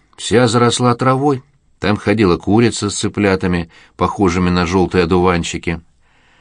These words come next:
На одной калитке они увидели табличку «Осторожно, злой гусь». Увидели башенку с флюгером в виде петуха, а рядом настоящего петуха. Он махал крыльями и кричал необычным голосом,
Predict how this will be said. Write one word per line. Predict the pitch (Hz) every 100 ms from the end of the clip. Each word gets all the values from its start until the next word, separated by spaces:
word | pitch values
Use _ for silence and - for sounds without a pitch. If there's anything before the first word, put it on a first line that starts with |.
| _ _ _ _ -
На | 82 123
одной | 143 190
калитке | 185 185 208 196 76 67 _ _
они | - 107 208
увидели | 190 175 185
табличку | 170 104 85 80 - 76 - _ _
«Осторожно, | 73 73 - 80 82 85 113 131 127 _ -
злой | 82 95 147 175
гусь». | 123 80 - - _ _ _ _ _
Увидели | - 73 107 110
башенку | 82 71 87 - 107 110
с | -
флюгером | 104 104 104 101
в |
виде | 98 95
петуха, | 92 95 95 110 104 - _ _ _ _
а | 104
рядом | 170 196 190 170
настоящего | - 165 165 175 123 104 - 98
петуха. | 101 85 92 - 98 92 _ _ -
Он | 73 82
махал | 87 - 95
крыльями | 82 98 120 85 71 64 _ _ _ _
и | - 101
кричал | 87 107 101 110 87
необычным | 90 87 85 92 92
голосом, | 113 120 - 71